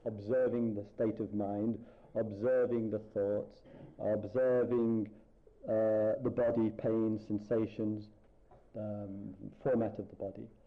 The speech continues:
observing the breath coming and going, observing the sounds, that in the relationship to that,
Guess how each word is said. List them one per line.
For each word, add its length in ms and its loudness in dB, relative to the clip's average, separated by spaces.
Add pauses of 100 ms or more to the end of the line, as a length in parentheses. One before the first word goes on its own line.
(220)
observing 680 2
the 60 2
breath 260 0 (100)
coming 240 2
and 300 2
going, 420 2
observing 840 2
the 160 -2
sounds, 420 -4 (600)
that 120 2
in 120 4
the 60 4
relationship 1000 2
to 420 4
that, 400 4